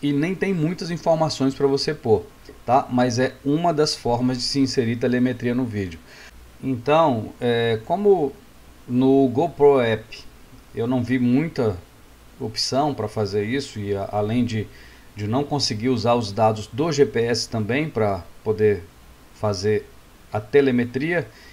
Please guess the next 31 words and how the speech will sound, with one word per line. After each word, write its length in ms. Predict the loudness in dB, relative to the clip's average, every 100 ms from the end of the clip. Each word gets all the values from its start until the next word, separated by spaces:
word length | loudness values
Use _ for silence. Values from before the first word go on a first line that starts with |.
| -12
então 300 | -10 -4 -2
eu 40 | 0
já 140 | 2
vou 140 | 2
desconsiderar 680 | 2 0 -4 0 2 4 4
logo 300 | 4 2 0
ele 140 | -2 -4
aqui, 340 | -6 -8 -8 -14 -20 -20 -10
mas 160 | -2
eu 60 | -2
tinha 180 | 0 -2
que 100 | -2
comentar 520 | -4 -2 0 2 2
porque 460 | 2 -2 2 2 0 -2
essa 320 | 2 2 0
função 480 | -4 -6 -4 -4 -4 -6
existe 640 | -6 -4 -2 -2 -2 -10 -14 -20 -20 -16 -10
em 80 | -2
qualquer 340 | 0 2 2
GoPro 380 | 2 2 0 0
que 100 | -2
já 160 | -2
tenha 300 | -2 -2 -2
G 100 | -2
P 140 | 0 2
S 440 | 2 0 -4 -10 -16 -20 -20 -20 -20 -20 -20 -4
no 220 | 4 6
aplicativo 600 | 4 2 -2 -2 -2 -2
no 60 | -4
celular, 480 | -2 0 0 -2 -8 -14
beleza? 500 | -6 0 0 0